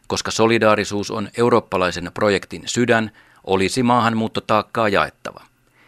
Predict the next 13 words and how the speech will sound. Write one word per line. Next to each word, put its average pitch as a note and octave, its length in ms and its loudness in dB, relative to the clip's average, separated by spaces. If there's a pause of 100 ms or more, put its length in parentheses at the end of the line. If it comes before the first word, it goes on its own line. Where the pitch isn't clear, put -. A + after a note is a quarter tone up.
(140)
Eikä B2 220 0
kyseessä D#3 440 -2
ole G2+ 120 -2
kirjoittajalle G2+ 720 -2
vain G2 160 -2
kysymys G#2+ 440 -6
siitä, A2+ 320 -2
että E2+ 260 -4 (280)
maahanmuuttajia F#2+ 800 0
vastaanottavaa F2 800 -2
maata G#2+ 400 0 (320)
tulisi G2 340 -6
auttaa – G2+ 560 -2